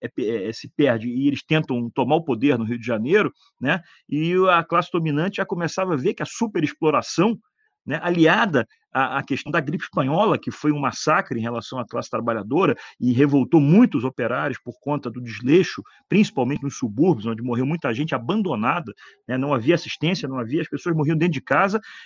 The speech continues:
a família inteira às vezes morria dentro de casa e apodrecia todo mundo junto dentro de casa, os, os corpos sequer eram buscados, né. Acredita-se que, por exemplo, no Rio de Janeiro, você tenha morrido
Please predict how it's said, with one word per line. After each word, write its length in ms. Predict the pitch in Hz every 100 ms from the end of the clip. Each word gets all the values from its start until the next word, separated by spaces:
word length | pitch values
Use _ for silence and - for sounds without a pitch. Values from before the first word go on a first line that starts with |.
| -
a 60 |
família 300 | - 151 175
inteira 260 | 143 190 190
às 60 | 139
vezes 160 | 151
morria 220 | 147 139
dentro 160 | 143 156
de 60 | 127
casa 220 | 180 202
e 20 |
apodrecia 480 | - 190 165 - 185
todo 220 | 196 180
mundo 180 | 202 170
junto 180 | 202 175
dentro 160 | 202
de 80 | 185
casa, 360 | - 139 113 98 _ _
os, 200 | - 120
os 100 | 151
corpos 320 | - 147 165 -
sequer 300 | - 165 170
eram 160 | 175
buscados, 520 | 151 - - 127 104 - - _
né. 140 | 120 131 - -
Acredita-se 480 | - 117 156 165 -
que, 140 | 156
por 120 | 135
exemplo, 260 | 127 127 127
no 60 |
Rio 120 | 127 135
de 60 |
Janeiro, 440 | 135 120 151 190 - _ _ _
você 160 | - 120
tenha 240 | - 156
morrido 480 | 151 123 147 127 120